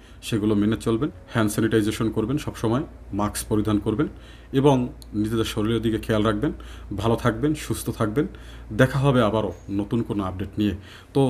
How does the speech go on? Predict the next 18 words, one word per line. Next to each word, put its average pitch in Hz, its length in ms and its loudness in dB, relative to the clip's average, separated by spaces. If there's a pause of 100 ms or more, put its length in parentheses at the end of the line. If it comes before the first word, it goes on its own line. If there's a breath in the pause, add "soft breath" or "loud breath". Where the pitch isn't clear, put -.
তার 123 140 6
আগে 135 140 6
একটা 127 180 2
কথা 135 240 -2
আবারও 120 220 4
বলে 110 200 2
নিচ্ছি, 117 320 2 (640 loud breath)
সৌদি 180 340 4
আরবের 165 280 6
যে 135 160 4
এই 143 100 6
যে 147 120 2
ছয়টা 123 380 2
breaking 127 320 0
news 113 420 2
আমি 117 220 0
আপনাদেরকে 110 380 -2
জানাচ্ছিলাম, 101 520 -2